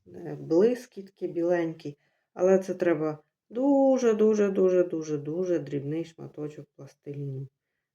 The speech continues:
Тому будьте обережні, старайтесь робити його з обережністю. Якщо у вас не вийде, краще не робіть.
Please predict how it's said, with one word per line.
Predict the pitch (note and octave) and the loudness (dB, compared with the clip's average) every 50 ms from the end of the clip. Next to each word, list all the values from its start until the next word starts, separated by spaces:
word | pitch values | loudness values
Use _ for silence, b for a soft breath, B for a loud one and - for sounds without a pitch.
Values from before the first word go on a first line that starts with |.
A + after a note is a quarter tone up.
| _ _ | _ _
Тому | - E3 F3 E3+ | -10 -6 -6 -6
будьте | D#3+ D3+ D3+ D3+ D3+ _ D3+ | -6 -6 -10 -12 -12 _ -8
обережні, | D3+ C3+ B2+ C#3 D3 E3 G3 A3+ A#3 A#3 G#3+ G#3+ G3+ F#3+ F#3+ F#3+ F#3+ - _ _ _ _ _ _ _ _ | -8 -4 -2 -2 0 0 2 2 2 0 0 0 0 0 0 0 -4 -10 _ _ _ _ _ _ _ _
старайтесь | - C#3+ D3+ D3+ D3+ D3 - C#3 C#3 - - - | -12 -8 -4 -4 -4 -6 -6 -12 -14 -14 -18 -14
робити | - D3 C3+ C#3 D3 C#3+ C#3 - C#3 C3+ C3 _ _ _ _ _ _ _ _ _ _ _ _ _ _ _ _ _ _ _ _ _ _ _ _ _ _ | -12 -10 -6 -4 -6 -6 -6 -8 -14 -14 -14 _ _ _ _ _ _ _ _ _ _ _ _ _ _ _ _ _ _ _ _ _ _ _ _ _ _
його | - D3+ D3+ D3 C#3+ C#3+ C#3+ C#3+ C#3 C#3 _ _ _ _ _ _ _ _ _ _ _ _ _ _ _ _ _ _ _ _ | -16 -12 -10 -10 -10 -8 -8 -10 -10 -12 _ _ _ _ _ _ _ _ _ _ _ _ _ _ _ _ _ _ _ _
з | E3+ D3 | -14 -12
обережністю. | D3 C#3+ D3 D3+ D3+ E3+ G3 A3 A3 G#3 F#3+ F#3 F3 F3 - _ - E3 | -12 -8 -8 -6 -4 0 0 0 0 0 0 -2 -4 -4 -8 _ -6 -6
Якщо | E3 E3 E3+ - - - D#3+ D3+ | -6 -6 -6 -12 -8 -6 -4 -4
у | |
вас | D3+ D3 D3 D3 - - | -4 -4 -6 -8 -10 -10
не | D3+ D#3 | -8 -6
вийде, | E3 F#3 A3+ A#3 G3+ E3+ E3 | -2 0 0 0 0 0 -2
краще | E3+ - - F3+ F#3 - - E3+ D#3 | -2 -4 -4 -4 -4 -4 -8 -8 -8
не | E3 D#3 C#3+ | -6 -8 -8
робіть. | C#3+ C3+ B2+ B2+ _ _ _ _ _ _ | -8 -8 -10 -12 _ _ _ _ _ _